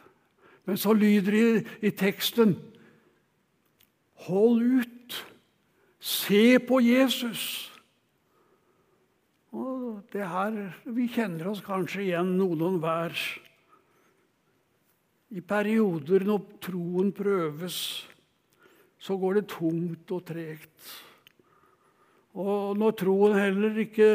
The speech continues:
eh, får gehør hos andre, og du møter hån og, og forakt, det kan være lett å gi opp.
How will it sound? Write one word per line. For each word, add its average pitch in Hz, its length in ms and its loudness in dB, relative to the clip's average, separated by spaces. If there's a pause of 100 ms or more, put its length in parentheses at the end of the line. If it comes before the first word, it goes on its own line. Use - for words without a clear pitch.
(380)
eh, 190 280 0
får 196 400 -4
gehør 180 600 0
hos 196 180 -2
andre, 170 500 -4
og 196 200 -2
du 214 100 -2
møter 202 720 0
hån 190 560 2
og, - 140 -8 (240)
og 190 340 -2
forakt, - 800 -2 (1600)
det 151 100 -14
kan 175 140 -10
være 180 240 -2
lett 156 260 -10
å 175 80 -8
gi 165 300 -12
opp. - 340 -20